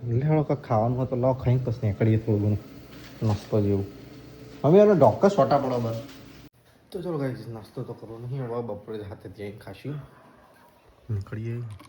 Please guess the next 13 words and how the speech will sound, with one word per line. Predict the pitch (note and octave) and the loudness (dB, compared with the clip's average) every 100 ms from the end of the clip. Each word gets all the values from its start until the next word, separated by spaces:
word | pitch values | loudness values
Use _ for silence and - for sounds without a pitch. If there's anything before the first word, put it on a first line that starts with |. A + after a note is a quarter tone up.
| - | -8
નોકરી. | F#2+ F#2 A2 B2 B2 - - - - - _ - - - - - - - - - - - - - - _ - | -8 -8 -8 -8 -8 -12 -20 -20 -20 -20 _ -20 -20 -20 -20 -20 -20 -20 -20 -20 -20 -20 -20 -20 -20 _ 2
આજ | A#3+ | 6
હું | A#3 | 6
તો | A3+ | 8
આવી | G3+ F#3 | 8 8
ગયો | F#3+ G3 | 6 6
તો | D#3+ | 4
ભમરિયા | C3+ D3 E3+ F3 | 6 6 6 6
નાળે | F3 F3+ G3 G3+ - - - - - - - | 6 8 8 6 4 2 2 2 4 4 4
ચકલાને | G2+ C3+ C#3 B2+ | 4 6 6 6
ઝાડ | B2 C#3 | 6 6
નાખવા | C3 C3+ C3+ | 4 4 4
માટે, | C3 B2+ | 6 4